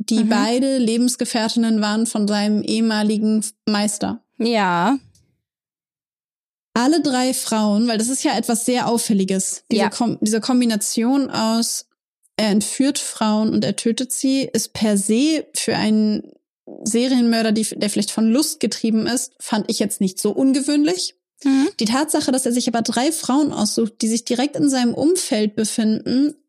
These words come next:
Speaker 1: und bei denen die Tat, der Tat jedes Mal über kurz oder lang eine Kränkung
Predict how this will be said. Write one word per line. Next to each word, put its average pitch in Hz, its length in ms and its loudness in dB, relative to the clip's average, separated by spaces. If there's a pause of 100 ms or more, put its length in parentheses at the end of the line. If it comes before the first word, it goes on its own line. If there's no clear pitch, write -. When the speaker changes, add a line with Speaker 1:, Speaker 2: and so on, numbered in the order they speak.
Speaker 1:
und 233 300 0
bei 233 140 2
denen 247 380 2
die 240 120 -2
Tat, 247 320 -2 (340)
der 226 160 0
Tat 233 340 -2
jedes 247 300 0
Mal 240 360 0
über 226 180 0
kurz 269 320 -2
oder 233 160 0
lang 226 300 2
eine 220 200 0
Kränkung 285 800 0